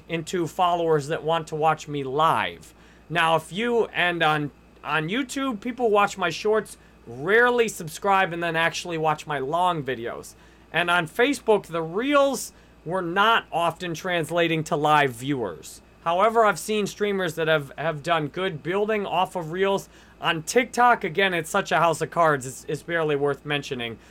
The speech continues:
And the amount of people, when you put a TikTok, that will convert to following on Twitch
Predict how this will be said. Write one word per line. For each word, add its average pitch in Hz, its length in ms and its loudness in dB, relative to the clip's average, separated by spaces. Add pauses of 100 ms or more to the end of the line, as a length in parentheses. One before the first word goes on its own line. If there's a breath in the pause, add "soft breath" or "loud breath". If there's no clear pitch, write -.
(520 soft breath)
And 160 240 0
the 165 240 0
amount 185 400 2
of 254 140 -4
people, 226 420 2
when 190 160 -2
you 190 80 2
put 190 180 -4
a 180 40 -4
TikTok, 175 560 2
that 156 160 2
will 160 100 2
convert 165 520 -4
to 175 100 -8
following 165 500 0
on 143 160 -2
Twitch - 440 -2